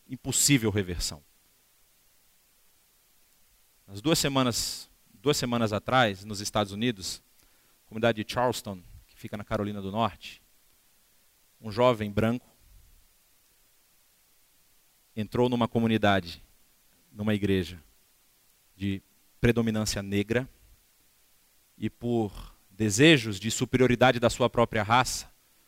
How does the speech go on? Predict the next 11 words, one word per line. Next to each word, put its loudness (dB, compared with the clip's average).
por -4
entender 4
que -4
ele 4
era 4
superior 0
aos -2
outros -2
e -4
por -2
entender 2